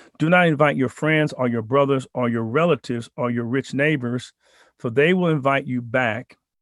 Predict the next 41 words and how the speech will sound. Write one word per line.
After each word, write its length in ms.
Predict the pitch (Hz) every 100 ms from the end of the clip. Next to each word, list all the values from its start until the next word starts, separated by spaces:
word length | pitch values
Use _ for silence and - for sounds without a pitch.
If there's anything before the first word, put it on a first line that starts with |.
| _ _ _ -
and 120 | 120
in 140 | 113
this 240 | 147 175 139
way 480 | 135 131 131 139 - _
you 140 | 127
will 80 | 131
be 140 | 120 117
paid 500 | - 139 117 113 -
for 120 | 110
what 200 | 113 123
you 140 | 113
did. 400 | 113 123 110 - _ _ _ _ _ _ _ _ _ _ _ _ -
When 160 | 127
you 100 | 175
give 160 | 180 196
a 80 | 170
feast, 400 | - 190 165 -
invite 400 | 135 143 170 185
the 80 |
poor, 420 | 175 - 143 120 127
the 140 | 127
crippled, 500 | - 160 - 127 131
the 100 | 123
lame, 340 | 123 131 139 -
and 120 | 120
the 100 | 120
blind, 600 | 117 147 135 110 107 139 _ _ _ _ _ _ _ _
and 160 | 139 147
you 100 | 208
will 80 |
be 140 | 165 160
blessed 540 | 131 175 156 143 -
because 360 | 139 - 139 117
they 220 | 139 156
are 140 | 147 135
not 220 | 143 143
able 280 | 143 151 135
to 100 | 131
pay 240 | - 131
you 160 | 123 123
back. 480 | 127 139 131 -